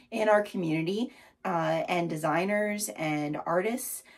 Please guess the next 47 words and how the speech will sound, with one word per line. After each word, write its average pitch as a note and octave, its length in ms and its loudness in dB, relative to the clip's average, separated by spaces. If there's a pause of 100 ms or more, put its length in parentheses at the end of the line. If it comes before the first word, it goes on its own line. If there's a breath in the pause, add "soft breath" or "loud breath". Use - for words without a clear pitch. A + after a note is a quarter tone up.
(120)
uh, D#3+ 160 0
because F#3 240 -8
I E3+ 60 0
really F3 340 0
believe D3+ 480 -6
that C#3+ 100 -10
that's D#3 320 -6 (140)
how D3+ 380 0
we D3+ 120 -2
continue C#3+ 580 -8
to, C3 520 -2 (280 loud breath)
uh, D#3 200 0
support - 500 -4
one G3 140 -2
another F3 560 2
and E3 120 -4
make D3+ 220 -2
this D#3 140 -8
community C3+ 480 -6
stronger. C3 640 -4 (340 loud breath)
So C#3 360 0 (140)
I'm F3+ 80 -2
looking F#3 240 -2
forward F#3+ 380 4
to F3+ 80 -4
sharing G3 360 -2
with B3 160 -2
you A#3+ 140 0
today, A3+ 540 2
and D#3 280 -2
thanks - 220 -6
so E3+ 80 -6
much C#3+ 240 -4
for C3+ 320 -2
joining C3 360 -4
our B2 100 -4
channel. - 480 -8 (1000 soft breath)
Today A3 300 4
we're C#4+ 140 -2
going A#3+ 260 2
to - 80 -8
be G#3+ 260 -4
doing F3 460 0
the F#3 100 -4
pattern D#3+ 460 -2
from D#3+ 240 -2
Bernita. F3 640 0